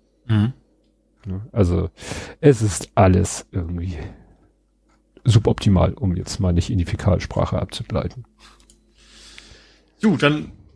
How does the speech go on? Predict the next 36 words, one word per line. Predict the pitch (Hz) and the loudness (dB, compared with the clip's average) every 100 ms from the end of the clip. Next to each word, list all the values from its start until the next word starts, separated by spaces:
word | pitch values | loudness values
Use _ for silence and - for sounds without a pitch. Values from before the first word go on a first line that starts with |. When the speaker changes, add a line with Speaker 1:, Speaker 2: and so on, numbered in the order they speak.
| - - - | -20 -20 -10
Speaker 1:
klassisch | - 156 196 - - | -4 -2 0 -2 0
meine | 143 143 156 | 0 2 0
zwei | - 147 | 2 0
Faktenchecks. | - 180 - 127 151 185 - - _ - | 2 -2 -4 -2 -2 -2 -4 -8 _ -6
Speaker 2:
Mhm. | 127 | 2
Speaker 1:
Ähm, | 135 139 139 139 143 _ _ _ - - - _ _ - - - _ _ - | 4 4 2 -2 -6 _ _ _ -10 -10 -10 _ _ -20 -20 -20 _ _ 0
äh, | 156 165 | 2 2
ich | 165 | 0
fang | - 180 | 0 0
an | 180 180 | 4 4
mit | 190 185 | 4 2
der | 160 | 2
Badesee-Rache, | 123 190 196 113 123 117 117 - | 4 4 4 4 2 2 0 0
nenn | 113 113 | 0 2
ich's | 107 | 0
jetzt | 123 107 117 | -2 -4 -2
mal. | 104 147 185 117 | 2 4 4 2
Wenn | - 127 | -2 0
du | 127 | 0
dich | 120 | -2
erinnerst, | 147 147 139 | 0 2 2
dass | 131 127 | 0 -2
doch | 127 - | -4 -2
irgendwie, | 131 127 127 - 107 - | 0 2 0 -2 -12 -12
ich | 123 | -8
glaub, | 117 | -6
sechzehn | - 101 - | -4 -4 0
Jahre | 104 101 98 92 | 0 0 0 0
war | 98 | -2
er, | - | 2
ne? | 113 | 2
Dass | 143 | 2
jemand | 131 127 117 | 4 2 2
in, | - 127 113 113 107 98 _ - | -4 -4 -2 -2 -4 -10 _ -12
wie | |
sagt, | 107 98 | -10 -10